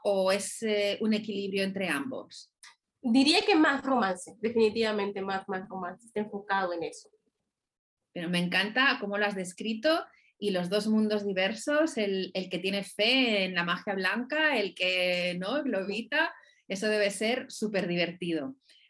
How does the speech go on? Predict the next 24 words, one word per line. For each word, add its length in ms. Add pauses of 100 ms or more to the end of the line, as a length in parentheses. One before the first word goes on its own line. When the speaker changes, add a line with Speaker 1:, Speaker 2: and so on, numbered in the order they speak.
(160)
Speaker 1:
O 60
sea, 340
y 60
lo 120
pondré 280
también 260
en 260
los 220
enlaces, 720
el, 500
el 120
enlace 400
a 20
la, 80
a 180
la 100
novela, 400
la 120
nueva 280
que 80
has, 240 (440)
que 100
has 140
publicado. 720